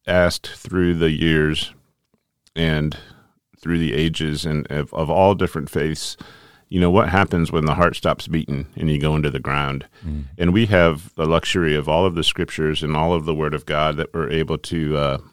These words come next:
Speaker 1: to look back on and understand. But,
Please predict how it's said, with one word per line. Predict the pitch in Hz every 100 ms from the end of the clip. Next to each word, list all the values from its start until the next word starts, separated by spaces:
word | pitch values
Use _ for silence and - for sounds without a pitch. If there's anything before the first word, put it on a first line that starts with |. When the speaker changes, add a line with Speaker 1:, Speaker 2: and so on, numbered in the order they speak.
| _ _ -
Speaker 1:
to | 85
look | 82 -
back | 82 80 90
on | 80 78
and | 71 69 - - - - _
understand. | - 87 90 - 82 80 80 80 - - _ _ _ _ _ _ _ _ _ _ _ _
But, | 92 90 85